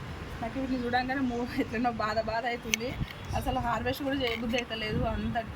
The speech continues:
మొక్కలంతా ఖరాబ్ అయిపోయినాయి. నేనైతే ఇప్పుడు డిసైడ్ అయిపోయినా, మొత్తం ఒకటేసారి తెప్పించి అయితే నేనైతే, ఆ, ఎరువు అయితే తెప్పించుకొని మొక్కలకైతే వేసుకుంటానండి.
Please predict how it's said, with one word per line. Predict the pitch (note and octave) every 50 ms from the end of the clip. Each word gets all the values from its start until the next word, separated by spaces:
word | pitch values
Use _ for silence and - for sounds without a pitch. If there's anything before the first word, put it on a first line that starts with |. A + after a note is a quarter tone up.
| G#3+ G#3+ G#3+ G#3+ G#3
మొక్కలంతా | G#3 - - A3 A3 A3+ A3+ A3+ A#3+ A#3 B3+
ఖరాబ్ | G#3 G#3+ G#3 G#3 A#3
అయిపోయినాయి. | A#3 A3+ A#3 A#3 G#3 G3 F#3+ G#3 G#3+ - -
నేనైతే | A3+ A#3 A#3 A#3 A#3 C4
ఇప్పుడు | C4+ C4 A#3+ A3
డిసైడ్ | A3+ A3+ A3+ A3+ A3+ A#3 A3+
అయిపోయినా, | G#3+ - A3 G#3 G#3 G#3+ A#3+ A#3+ G#3+
మొత్తం | G3 - - A3 A3+ A3 G#3 - - - - - G3
ఒకటేసారి | F#3+ G3 G3 A3 C4 - A#3+ G#3+ G3+ G3+
తెప్పించి | G3 - - G#3+ - A3+ G3+
అయితే | F#3+ - B3 C4+ C#4
నేనైతే, | G#3+ G3 F#3+ G3 - - D4 F#4+ - - - - - - - - F#3+
ఆ, | G#3 G#3 G3+ G3+ G3 - F#3+ G3+
ఎరువు | G#3+ A3 A3 A3
అయితే | A3+ A3 C4+ C4
తెప్పించుకొని | A3+ G3+ - - - - - - - G3+ A3 B3 B3+ A#3+
మొక్కలకైతే | G#3+ F#3+ - G3+ G#3+ G#3 G3 F3 A#3 B3 A#3 G3+
వేసుకుంటానండి. | F#3+ F#3+ - - G#3 G3 F#3 F#3 F3 E3+ E3+ F3 F3+ F#3